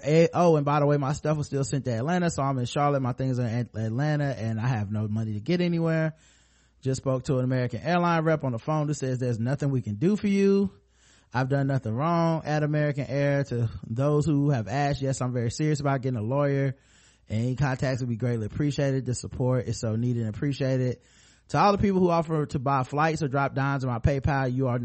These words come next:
love personified. Currently on the bus to Atlanta. Thanks so much, everyone reaching out. I've yet to be contacted by American Air." Uh, American Airlines Twitter account later contacted her by direct message.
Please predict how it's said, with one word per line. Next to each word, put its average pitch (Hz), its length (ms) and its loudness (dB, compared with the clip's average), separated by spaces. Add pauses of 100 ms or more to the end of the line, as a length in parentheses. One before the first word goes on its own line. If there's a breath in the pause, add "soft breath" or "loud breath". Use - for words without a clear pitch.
love 123 320 -4
personified. 139 920 -2 (920 soft breath)
Currently 151 360 2
on 127 100 0
the 120 80 0
bus 139 300 -2
to 123 80 -6
Atlanta. 143 560 0
Thanks 139 280 -4
so 135 140 -2
much, 135 360 -2
everyone 127 420 -2
reaching 123 340 -4
out. 135 320 -2 (320 soft breath)
I've 110 180 -2
yet 127 180 0
to 117 60 -8
be 120 120 -4
contacted 120 560 -2
by 110 160 0
American 113 420 -2
Air." 135 480 -2 (960 soft breath)
Uh, 110 360 -2
American 160 480 2
Airlines 151 420 0
Twitter 147 280 2
account 139 300 0
later 190 220 2
contacted 127 560 -2
her 127 240 0
by 110 200 -4
direct 110 300 -4
message. 170 560 0